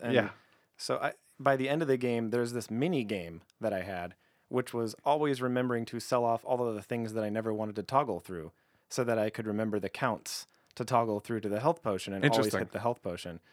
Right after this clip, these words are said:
Speaker 1: So I was always just dropping traps on the ground, selling traps. I mean, uh, the ability to actually craft traps by the
Speaker 2: Mm-hmm.
Speaker 1: end was just a money-making scheme for me. I would just craft them and sell them right away.
Speaker 2: Huh.
Speaker 1: Uh,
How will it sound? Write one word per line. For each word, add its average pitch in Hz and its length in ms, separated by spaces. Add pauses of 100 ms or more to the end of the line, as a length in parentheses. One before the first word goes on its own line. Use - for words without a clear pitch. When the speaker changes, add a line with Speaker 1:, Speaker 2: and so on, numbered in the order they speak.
(180)
Speaker 1:
So 165 120
I 165 40
was 160 120
always 170 400
just 131 180 (200)
dropping 135 420
traps 120 340
on 123 100
the 117 80
ground, 113 360
selling 123 320
traps. - 560
I 123 60
mean, 110 240 (500)
uh, 107 220 (100)
the 123 100
ability 123 440
to 117 120
actually 107 240
craft - 500
traps - 520 (100)
by 123 140
the - 60
Speaker 2:
Mm-hmm. 123 80
Speaker 1:
end 131 260
was 135 120
just 135 200
a 113 40
money-making 101 680
scheme 95 320
for 98 120
me. 95 120
I 92 80
would 95 100
just 95 160
craft 101 340
them 101 120
and 90 120
sell 98 200
them 92 160
right 85 160
away. 85 280 (160)
Speaker 2:
Huh. 285 200 (160)
Speaker 1:
Uh, 95 280